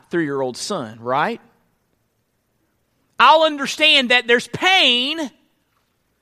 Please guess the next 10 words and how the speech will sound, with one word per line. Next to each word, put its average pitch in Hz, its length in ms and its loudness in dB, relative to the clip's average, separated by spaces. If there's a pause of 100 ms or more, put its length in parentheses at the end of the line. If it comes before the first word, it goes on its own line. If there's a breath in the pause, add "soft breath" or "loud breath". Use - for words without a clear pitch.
(480)
but 277 640 4 (1400)
the 262 100 6
pain 311 560 0
is 262 160 -4
good. 202 480 4
It 233 180 -4
ultimately 302 440 0
will 285 100 0
bring 269 240 0
healing. 240 720 0